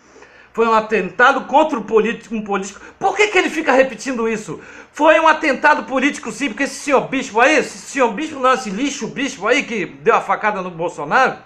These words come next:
tem foto dele com Lula, tem foto dele com Lindbergh, Farias, tem foto dele com a Gleice Hoffmann, tem foto dele, gente, é, na, na, no, com o P T lá, tem foto, cara,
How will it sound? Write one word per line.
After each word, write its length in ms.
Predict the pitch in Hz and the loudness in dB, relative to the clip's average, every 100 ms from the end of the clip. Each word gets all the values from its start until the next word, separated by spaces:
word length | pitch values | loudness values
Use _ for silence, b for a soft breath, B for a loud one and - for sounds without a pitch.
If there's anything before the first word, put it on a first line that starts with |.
| _ _ _ _ _ _ b b b b _ | _ _ _ _ _ _ b b b b _
tem 180 | 320 311 | 0 4
foto 240 | 294 285 | 4 2
dele 220 | 226 269 269 | 0 -2 -2
com 160 | 302 | -2
Lula, 460 | 262 269 277 - B B B _ | 0 2 2 2 B B B _
tem 200 | 311 339 | 0 0
foto 260 | - 285 220 | 2 2 4
dele 200 | 262 262 | 2 4
com 120 | 262 | -2
Lindbergh, 680 | 262 247 233 240 254 247 196 | -4 -4 2 4 4 4 0
Farias, 600 | 233 208 233 262 170 - B B B - | 0 0 2 2 0 -4 B B B 0
tem 200 | 294 339 | 0 4
foto 240 | 302 285 | 4 4
dele 240 | 220 269 269 | 4 4 4
com 80 | |
a 60 | 240 | 2
Gleice 260 | 220 240 185 | 2 -2 2
Hoffmann, 560 | 208 240 240 180 120 - _ B B _ | 4 4 4 -4 -6 -10 _ B B _
tem 160 | 330 349 | -2 0
foto 440 | - 339 339 262 | 4 4 4 2
dele, 340 | 247 269 330 | 6 6 4
gente, 500 | 311 226 151 - 127 - B B B | 0 0 0 -2 -14 -16 B B B
é, 300 | 240 320 294 | 4 6 8
na, 200 | 240 220 | 6 6
na, 160 | 226 226 | 4 2
no, 200 | 220 214 | 0 -2
com 120 | 262 | -4
o 40 | |
P 160 | - 226 | 0 0
T 260 | - 247 247 | 2 2 4
lá, 440 | 214 285 - B B B - | 6 6 4 B B B -10
tem 160 | 339 | -8
foto, 420 | - 320 320 359 | -2 4 4 4
cara, 460 | 403 370 190 143 | -2 2 2 2